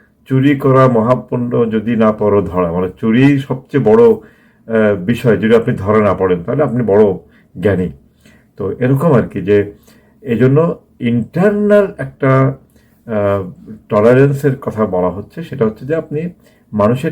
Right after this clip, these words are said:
আচরণবিধি সম্পর্কে পূর্বাভাস পাবার মতন কিছু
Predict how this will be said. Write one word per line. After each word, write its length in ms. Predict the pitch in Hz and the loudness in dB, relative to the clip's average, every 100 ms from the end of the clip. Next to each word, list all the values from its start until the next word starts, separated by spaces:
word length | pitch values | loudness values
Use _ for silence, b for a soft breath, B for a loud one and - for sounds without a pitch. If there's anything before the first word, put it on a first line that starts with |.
| - | -4
আচরণবিধি 720 | 101 101 139 147 135 135 139 | -6 0 2 4 4 2 2
সম্পর্কে 500 | 160 135 123 120 120 | -2 -4 -2 -4 -4
পূর্বাভাস 580 | 110 107 92 101 98 135 | -6 -4 0 0 0 -6
পাবার 360 | - 92 90 - | -6 -4 -2 0
মতন 300 | 208 202 156 | -2 -4 -10
কিছু 380 | 139 135 135 | -10 -8 -8